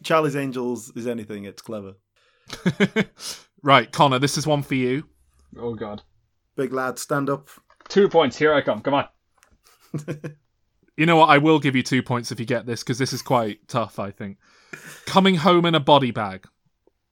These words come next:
Speaker 3: What?
Speaker 2: <laughs> Coming home in a body bag.
Speaker 3: Uh,
Speaker 2: I think it's also referred to as body bags a few times in the film.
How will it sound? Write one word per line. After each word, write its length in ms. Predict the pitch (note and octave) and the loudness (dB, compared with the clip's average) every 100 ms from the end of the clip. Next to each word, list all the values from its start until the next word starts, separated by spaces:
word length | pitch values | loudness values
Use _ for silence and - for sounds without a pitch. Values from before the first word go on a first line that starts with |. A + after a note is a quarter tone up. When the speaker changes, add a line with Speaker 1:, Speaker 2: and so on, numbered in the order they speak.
| _ _ | _ _
Speaker 3:
What? 260 | C3 D#4 _ _ _ _ _ _ _ _ - | -2 -2 _ _ _ _ _ _ _ _ -14
Speaker 2:
<laughs> 60 | - - _ _ _ _ _ _ - - _ _ | -14 -14 _ _ _ _ _ _ -20 -20 _ _
Coming 300 | - D#3 E3+ | 0 2 2
home 320 | D3+ D#3 D3+ C#3+ | 2 2 2 0
in 100 | B2+ | -2
a 40 | |
body 280 | D3 D3+ C#3 | 0 -2 -2
bag. 340 | G2+ F#2+ - _ _ _ _ _ _ _ _ _ | -8 -14 -18 _ _ _ _ _ _ _ _ _
Speaker 3:
Uh, 240 | C#3 B2 A#2 | -8 -6 -2
Speaker 2:
I 60 | C3+ | -2
think 120 | C#3+ | -2
it's 140 | C#3 | 0
also 280 | D3 C3+ C3+ | 0 2 2
referred 380 | B2+ - C3 B2+ | 0 0 0 0
to 160 | B2+ | -2
as 100 | A#2 | -4
body 360 | G#2+ B2+ B2+ C3 | -4 -2 0 0
bags 640 | C3+ C3 D3+ D3+ - - - | -2 -2 -4 -8 -8 -10 -14
a 60 | B2 | -10
few 180 | D3 C3+ | -8 -6
times 400 | C#3+ C#3+ D#3 D3+ | -8 -8 -12 -14
in 80 | |
the 80 | C#3+ | -14
film. 220 | C#3+ D3+ | -16 -18